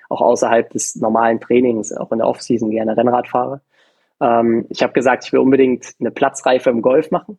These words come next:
Das ist auf jeden Fall was, was ich machen möchte. Und, äh, ja, Tennis spielen ist so, so das, was mich sehr reizt.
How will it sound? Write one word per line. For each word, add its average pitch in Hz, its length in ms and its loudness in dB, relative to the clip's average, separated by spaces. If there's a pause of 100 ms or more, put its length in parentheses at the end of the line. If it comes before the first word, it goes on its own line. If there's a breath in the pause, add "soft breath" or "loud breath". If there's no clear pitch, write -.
(160)
Das - 200 -10
ist - 160 -10
auf 135 140 -4
jeden 131 120 0
Fall 131 200 2
was, 139 180 -6
was 127 100 -14
ich - 220 -20
machen 147 240 -6
möchte. 156 340 -12 (720)
Und, 120 600 2
äh, 117 400 4
ja, 120 200 2
Tennis 156 300 0
spielen 170 500 -2 (560)
ist 156 180 -4
so, 143 260 2
so 135 100 0
das, 135 200 2
was 139 120 -4
mich - 160 -6
sehr 131 180 2
reizt. 139 480 -2